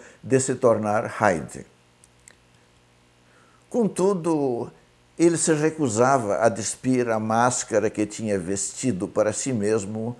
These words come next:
e para a sociedade. Quando descobriu a droga que podia transformá-lo na sua sombra, Jekyll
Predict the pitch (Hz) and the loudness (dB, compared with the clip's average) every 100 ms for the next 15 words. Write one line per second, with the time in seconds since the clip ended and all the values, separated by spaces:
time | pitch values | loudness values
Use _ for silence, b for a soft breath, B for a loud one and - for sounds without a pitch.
0 | B B - 120 - 110 107 104 117 - | B B -2 0 4 6 6 2 0 -6
1 | - 110 - 120 120 110 90 69 - - | -6 -2 0 0 0 0 -2 -4 -8 -20
2 | _ _ - _ _ - - B B B | _ _ -20 _ _ -20 -20 B B B
3 | B B - - 220 262 139 95 101 - | B B -18 2 2 2 -2 -4 -6 -6
4 | 98 76 - 113 117 87 62 65 - 85 | -10 -10 -6 -4 -2 -2 -4 -6 -4 -2
5 | 90 98 - 64 - 95 - 80 85 101 | 0 -2 -4 -8 -6 -8 -6 -10 -4 -2
6 | 85 120 143 - 107 85 73 80 90 90 | 0 0 0 0 0 -2 -4 -6 -4 -4
7 | 73 76 71 - 58 - - 92 98 - | -6 -8 -8 -8 -8 -6 -4 -4 -4 -8
8 | 58 - _ _ b b b b - 113 | -10 -14 _ _ b b b b -10 0
9 | 175 180 - 170 160 | 2 2 -2 -6 -4